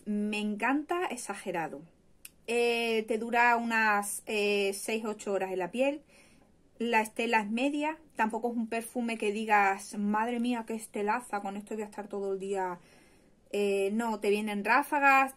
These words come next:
Eh, te, cuando pasa un ratito te lo puedes tú oler en la piel. Madre, no sé si tenerlo todo el rato cogido. Por Dios.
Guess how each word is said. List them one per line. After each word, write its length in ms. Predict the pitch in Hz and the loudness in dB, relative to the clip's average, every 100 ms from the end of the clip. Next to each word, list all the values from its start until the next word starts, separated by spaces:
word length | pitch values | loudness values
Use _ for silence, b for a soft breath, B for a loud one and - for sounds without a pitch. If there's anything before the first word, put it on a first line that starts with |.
| - | -8
Eh, 340 | 220 208 202 202 | -4 0 0 -2
te, 180 | 190 202 202 | -6 -4 -2
cuando 240 | 202 196 | 0 0
pasa 240 | 208 - | -4 -4
un 40 | 214 | -4
ratito 320 | 202 202 196 | -2 -2 -2
te 120 | 196 | -2
lo 80 | 190 | -2
puedes 260 | 190 185 175 | -2 -4 -4
tú 160 | 208 | -2
oler 240 | 190 185 185 | 0 0 0
en 80 | |
la 160 | 180 170 | -2 -2
piel. 420 | 208 240 247 254 - _ b b b b b b _ _ - 190 | -2 -2 -2 -4 -10 _ b b b b b b _ _ -20 -12
Madre, 360 | 175 180 226 | -8 -4 -2
no 140 | 214 196 | -4 -4
sé 100 | 208 | -8
si 140 | 208 | -6
tenerlo 260 | 208 208 208 | -6 -4 -6
todo 120 | 214 | -4
el 40 | |
rato 220 | 208 208 | -4 -4
cogido. 400 | 196 180 226 254 B B B B _ _ _ _ - | -8 -4 -2 -2 B B B B _ _ _ _ -16
Por 180 | 185 | -16
Dios. 380 | 175 202 254 - | -12 -12 -12 -16